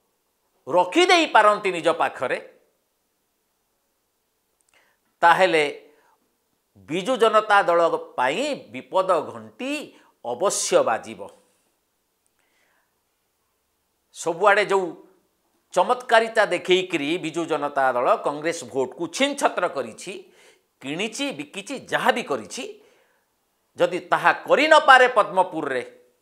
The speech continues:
ତାହେଲେ ଆପଣ ଧରିନେବେ ବିଜୁ ଜନତା ଦଳ ପାଇଁ ନିଶ୍ଚୟ ବାଜିବ ବିପଦ ଘଣ୍ଟି। ଇଏ ଥିଲା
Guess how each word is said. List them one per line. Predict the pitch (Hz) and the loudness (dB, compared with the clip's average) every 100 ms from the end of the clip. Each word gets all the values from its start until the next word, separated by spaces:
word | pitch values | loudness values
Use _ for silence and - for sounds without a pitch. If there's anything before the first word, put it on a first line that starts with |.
| _ _ _ _ _ _ _ _ _ _ _ _ _ _ _ | _ _ _ _ _ _ _ _ _ _ _ _ _ _ _
ତାହେଲେ | 120 110 92 87 _ _ _ _ _ _ _ _ | -6 -6 -12 -18 _ _ _ _ _ _ _ _
ଆପଣ | 123 - 131 | -8 -6 -10
ଧରିନେବେ | 101 120 214 190 156 147 139 - - _ _ _ 95 | -8 -6 -2 0 0 0 -2 -8 -20 _ _ _ -8
ବିଜୁ | 165 220 233 | -6 -2 0
ଜନତା | 190 170 165 151 | 2 2 2 2
ଦଳ | 139 135 | 2 0
ପାଇଁ | 123 117 110 113 - _ _ _ | 0 -2 -6 -10 -20 _ _ _
ନିଶ୍ଚୟ | 104 123 160 160 190 208 269 226 95 | -20 -8 -8 -4 2 4 4 0 0
ବାଜିବ | 127 127 175 226 143 | 0 0 -2 0 0
ବିପଦ | 117 - 160 165 117 | -2 -6 -4 -2 -4
ଘଣ୍ଟି। | - 120 117 147 143 92 _ _ _ _ _ _ _ _ _ _ _ _ _ _ _ _ _ _ _ _ 143 | -10 -16 -14 -10 -10 -12 _ _ _ _ _ _ _ _ _ _ _ _ _ _ _ _ _ _ _ _ -4
ଇଏ | 175 | -4
ଥିଲା | 175 147 | -2 2